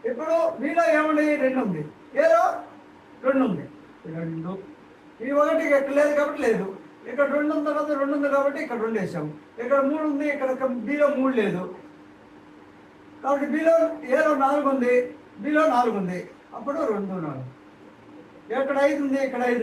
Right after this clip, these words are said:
లేదు కాబట్టి ఏ ఇంటర్-, ఇంటర్సెక్షన్ ఏ బి ఏమవుతుందంటే రెండు, నాలుగు. ఏలో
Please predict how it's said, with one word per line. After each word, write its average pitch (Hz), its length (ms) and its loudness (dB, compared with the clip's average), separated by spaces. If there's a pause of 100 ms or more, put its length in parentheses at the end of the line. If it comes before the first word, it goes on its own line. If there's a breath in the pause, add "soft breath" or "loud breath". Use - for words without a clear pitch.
లేదు 175 120 -4 (120)
కాబట్టి 254 260 -6 (540)
ఏ 269 80 4 (100)
ఇంటర్-, 254 400 -2 (120)
ఇంటర్సెక్షన్ 240 580 -4
ఏ - 20 -4 (160)
బి 240 100 -2 (120)
ఏమవుతుందంటే 233 680 0 (480)
రెండు, 214 200 -2 (140)
నాలుగు. 190 380 -2 (920)
ఏలో 262 200 4